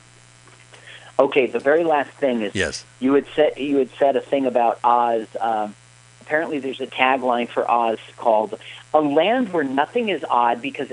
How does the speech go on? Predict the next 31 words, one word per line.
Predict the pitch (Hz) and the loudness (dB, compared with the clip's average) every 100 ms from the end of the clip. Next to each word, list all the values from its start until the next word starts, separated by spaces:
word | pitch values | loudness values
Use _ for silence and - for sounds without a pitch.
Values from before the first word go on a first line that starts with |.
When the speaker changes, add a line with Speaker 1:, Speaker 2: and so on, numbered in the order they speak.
| - | -2
Speaker 1:
Everything | 208 311 - 156 | 0 0 -2 -2
Is | 110 - 98 | -2 -6 -4
Odd | 92 92 113 | -2 -2 -2
and | 127 127 | -2 0
Where | 143 | 0
Gruesome | 120 123 147 180 - 175 156 | 0 -4 -2 -2 -2 -6 -4
Fate | - 151 139 131 | 0 0 0 0
Lurks | 139 - | -2 0
Around | 135 131 127 123 | 0 2 2 2
Every | 127 127 143 123 | 0 0 -4 -8
Corner." | - 120 110 95 87 110 - - - | -4 -2 -2 -6 -12 -14 -18 -18 -12
Because | 160 202 160 - | -2 -2 -2 -12
his | - 220 294 - - - - - | -2 0 0 -4 -12 -14 -16 -4
novels, | 135 208 262 196 117 117 131 | 2 4 2 2 0 0 -2
like | 131 - | -2 0
others | 190 254 175 | 0 -2 -4
at | 135 - | -6 -6
the | |
time, | - 110 98 98 117 - - - - - - - | -8 -4 -2 -4 -10 -16 -20 -20 -20 -20 -16 -2
children | 196 220 196 220 180 | 0 2 0 -4 0
were | 156 160 | 2 4
allowed | - 135 131 135 190 247 - | 4 2 2 4 4 2 -4
to | 151 | -10
be | 139 | -8
exposed | 127 - - 143 151 - | -8 -8 -4 -2 -2 -4
to | 143 | -2
a | 123 | -2
little | 139 135 | -2 -4
bit | 131 127 | -2 -2
of | 135 | -2
horror. | - - 262 254 120 82 | -6 -8 -4 -2 -4 -8